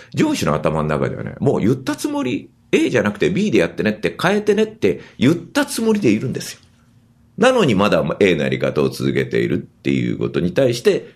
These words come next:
感じてるわけだから、この時に、「いや、えっと、Aというやり方で聞いておりました。今Bというやり方に、これ変わったんですね」と。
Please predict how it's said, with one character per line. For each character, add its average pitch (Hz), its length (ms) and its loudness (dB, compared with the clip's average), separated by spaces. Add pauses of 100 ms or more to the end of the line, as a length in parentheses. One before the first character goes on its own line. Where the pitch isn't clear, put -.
感 87 180 0
じ - 80 -10
て 76 80 2
る 71 80 2
わ 71 100 2
け 58 120 -6
だ 55 100 -4
か 65 100 0
ら、 - 80 -2
こ 196 120 6
の 226 80 4
時 220 240 2
に、 98 240 2 (280)
「い - 60 2
や、 233 140 2 (400)
え 170 140 8
っ 165 60 -8
と、 151 440 6
A 254 160 8
と 175 160 4
い 143 120 6
う 120 80 4
や 127 120 8
り 123 120 0
方 120 800 6
で 143 440 4 (400)
聞 170 140 4
い 170 80 2
て 180 80 6
お 170 100 8
り 165 80 6
ま 160 160 4
し - 100 -6
た。 92 320 0 (200)
今 240 260 2
B 247 180 2
と 175 120 4
い 131 100 6
う - 20 6
や 117 80 8
り 113 120 2
方 113 240 2
に、 107 320 -2 (420)
こ 254 80 2
れ 240 100 2
変 339 120 4
わ 330 60 -4
っ - 40 -8
た 339 80 2
ん 294 60 0
で 262 60 0
す 220 100 2
ね」 247 100 0
と。 - 160 -10